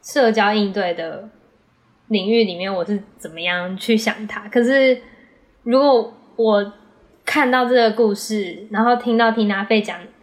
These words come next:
讲的这个，包括他可能一整个 Netflix 的 show，我会把它，嗯，我会觉得它比较是，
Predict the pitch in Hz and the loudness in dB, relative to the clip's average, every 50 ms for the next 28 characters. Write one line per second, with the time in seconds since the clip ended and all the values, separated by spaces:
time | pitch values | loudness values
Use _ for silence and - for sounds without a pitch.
0 | _ _ _ _ _ - 233 180 175 170 185 190 - 233 214 214 196 180 175 170 | _ _ _ _ _ -4 -4 -4 -4 -4 -6 -4 -2 -2 -2 -2 -2 -4 -4 -6
1 | - - 220 226 - _ _ _ _ _ _ _ _ - 240 220 330 320 320 330 | -8 -10 -14 -16 -18 _ _ _ _ _ _ _ _ -8 -4 -2 0 0 0 2
2 | 339 320 320 294 302 302 277 269 269 269 269 269 269 254 - - - 247 226 202 | 0 0 0 0 0 0 0 2 2 2 2 2 0 -4 -8 -8 -4 -2 -2 -2
3 | 190 190 196 208 220 - - 302 277 - - 208 180 180 - 185 185 185 190 208 | -2 -4 -4 -6 -6 -2 -2 -2 0 0 -2 -4 -4 -6 -8 -10 -8 -6 -4 -2
4 | 214 214 214 214 190 - - 214 175 170 - - - 233 214 - - 214 214 - | -2 -2 -2 -4 -6 -6 -8 -10 -10 -10 -10 -6 -4 -4 -2 -2 -4 -8 -10 -12
5 | - - - _ _ _ _ _ _ _ - 233 226 240 262 320 320 311 - 190 | -16 -20 -20 _ _ _ _ _ _ _ 0 0 2 2 2 2 0 0 -2 -4
6 | 185 185 202 214 214 214 214 214 226 220 - - - _ _ _ _ _ 240 214 | -4 -4 -2 0 0 2 2 2 0 -2 -4 -10 -20 _ _ _ _ _ -4 -4
7 | 196 190 185 185 180 180 185 202 - - 262 247 294 311 311 - 208 190 190 185 | -4 -4 -6 -10 -12 -12 -12 -12 -2 0 2 4 4 4 2 0 -2 -2 -2 -2
8 | 190 190 226 220 220 190 - 190 196 202 202 - - 214 208 202 196 185 185 196 | -2 0 0 0 0 0 -2 -4 -4 -4 -4 -4 -2 -2 0 0 -2 -2 -4 -8